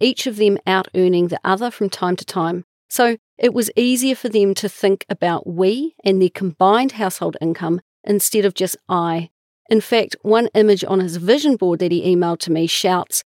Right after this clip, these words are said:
"We are a team." And if that's not a good advertisement for <laughs> combined finances, well, I'm not sure what is.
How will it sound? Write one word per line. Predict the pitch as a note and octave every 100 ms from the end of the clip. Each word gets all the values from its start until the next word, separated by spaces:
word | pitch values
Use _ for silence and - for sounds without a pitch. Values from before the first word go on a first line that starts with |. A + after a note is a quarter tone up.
| _
"We | F#3+ A#3+ C4+ -
are | A3+ A#3 -
a | A#3
team." | - A3 G#3 E3+ E3+ _ _ -
And | G#3+ G#3 -
if | -
that's | B3 -
not | A3+ G3
a |
good | F#3 F3
advertisement | D#3+ F3 F3 - E3+
for | - F3 E3
<laughs> | -
combined | A3 G3 F3+ F3+
finances, | - E3+ E3+ D#3+ - D#3+ G3
well, | E3
I'm | E3 D#3 F3+
not | -
sure | - E3+
what | E3+ E3+
is. | D#3+ -